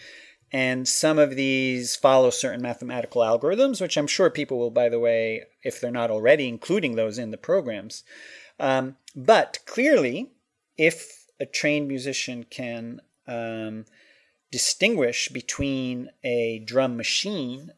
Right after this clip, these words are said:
and, uh, a drummer, a very good drummer that's,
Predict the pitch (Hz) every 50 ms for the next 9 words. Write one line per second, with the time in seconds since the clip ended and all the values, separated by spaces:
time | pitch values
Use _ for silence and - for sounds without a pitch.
0 | _ _ 147 131 131 131 127 123 123 - - 139 123 117 113 113 110 110 110 110
1 | 110 107 110 110 110 98 - - - - - - 120 107 107 110 131 139 139 131
2 | 120 117 110 110 113 - - 160 135 123 120 110 117 127 139 131 123 113 120 113
3 | 117 127 117 113 113 110 110 110 107 - - - - - - -